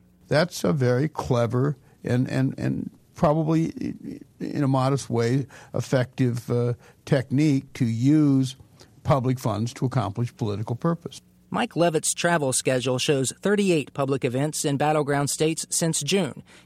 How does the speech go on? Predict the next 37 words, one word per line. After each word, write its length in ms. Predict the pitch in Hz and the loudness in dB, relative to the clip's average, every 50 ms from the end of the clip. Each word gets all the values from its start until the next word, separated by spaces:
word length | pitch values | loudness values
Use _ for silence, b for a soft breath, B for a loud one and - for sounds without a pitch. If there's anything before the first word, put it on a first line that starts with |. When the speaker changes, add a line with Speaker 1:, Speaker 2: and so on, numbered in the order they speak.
| B | B
Speaker 2:
and 140 | - 151 143 | -2 0 2
just 320 | 143 151 139 - - - - | 2 2 0 0 -4 -4 -4
sixteen 500 | - 165 139 - - - 240 262 233 170 | -2 -2 0 0 0 0 2 2 2 2
trips 380 | - - 98 120 - - - | 0 -2 -4 -4 -4 -6 -6
to 220 | - - 175 175 156 | -4 -2 -2 0 0
so-called 480 | - 165 151 - - 127 117 110 113 | 2 2 2 2 0 -2 -2 -2 -4
safe 320 | - - 208 220 185 - - | -2 0 0 0 0 -2 -4
states 520 | - - 117 113 127 - - - - - | -4 -4 -4 -4 -4 -6 -6 -6 -6 -4
where 140 | 151 147 147 | -2 -2 -2
the 100 | 143 151 | -2 -2
presidential 560 | - 165 147 131 139 135 135 135 - - 135 | 0 0 0 0 0 0 -2 -2 -2 -2 -2
race 280 | 120 113 117 123 - 135 | -2 -2 -2 -2 -4 -4
is 120 | 127 120 | -4 -4
not 220 | 117 95 - - | -4 -6 -6 -10
close. 540 | - - 175 147 - - - - - - - - B B B B B B B B B B | -4 -2 -2 -2 -2 -4 -6 -6 -8 -8 -8 -12 B B B B B B B B B B
Levitt's 320 | B - 247 - - - 208 | B -6 -4 -4 -2 0 2
also 340 | 220 220 202 - 175 160 147 | 2 2 4 4 2 2 2
handing 380 | 147 165 180 190 190 175 165 | 2 0 0 0 2 2 2
out 100 | 165 165 | 2 2
a 40 | 165 | 2
lot 180 | 143 139 160 185 | 2 2 2 2
of 100 | 175 180 | 2 2
money 300 | 185 196 190 160 131 104 | 2 4 2 2 0 -2
at 100 | - - | -4 -2
some 160 | - 135 127 | -2 0 0
of 120 | 120 113 | -2 -2
these 200 | 120 120 113 113 | -4 -6 -4 -6
events. 540 | 120 113 117 104 - - - - - - - _ _ _ _ | -4 -6 -6 -8 -8 -10 -10 -10 -10 -10 -12 _ _ _ _
Four 420 | - - 233 240 185 139 123 - | -4 0 2 4 4 4 2 0
of 140 | - 143 127 | -2 -4 -4
the 80 | 135 | -4
five 380 | 123 - 175 180 185 185 170 143 | -2 0 2 2 2 2 2 2
largest 500 | 135 151 175 190 151 127 127 - - 127 | 2 2 2 2 0 0 -4 -6 -4 -2
Brownfields 600 | 139 151 165 185 202 180 - 139 120 117 117 - | 0 0 2 2 2 0 0 0 -2 -2 -2 -4
grants 340 | - 131 131 131 127 - - | -4 -4 -4 -2 -4 -6 -6
this 240 | 127 139 131 - - | -4 -4 -4 -2 0
year, 280 | 170 170 156 - - | 0 0 0 -2 -6